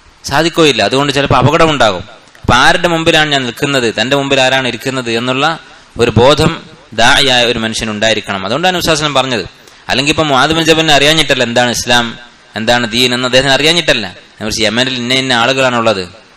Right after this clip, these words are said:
അവരോട് സംസാരിക്കുമ്പോൾ അതിനനുസരിച്ച് സംസാരിക്കണമെന്ന്" നബി സല്ലല്ലാഹു അലൈഹി വസല്ലം അദ്ദേഹത്തെ ഉണർത്തി. അതുപോലെ തന്നെ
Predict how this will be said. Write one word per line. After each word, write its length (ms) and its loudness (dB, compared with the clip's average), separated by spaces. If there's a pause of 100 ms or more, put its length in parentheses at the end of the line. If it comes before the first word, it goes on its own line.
(180)
അവരോട് 280 2
സംസാരിക്കുമ്പോൾ 840 -2 (340)
അതിനനുസരിച്ച് 480 -2
സംസാരിക്കണമെന്ന്" 800 -2
നബി 640 -12
സല്ലല്ലാഹു 280 0
അലൈഹി 140 -2
വസല്ലം 280 -6 (160)
അദ്ദേഹത്തെ 300 -2
ഉണർത്തി. 300 -4 (540)
അതുപോലെ 400 2
തന്നെ 300 -2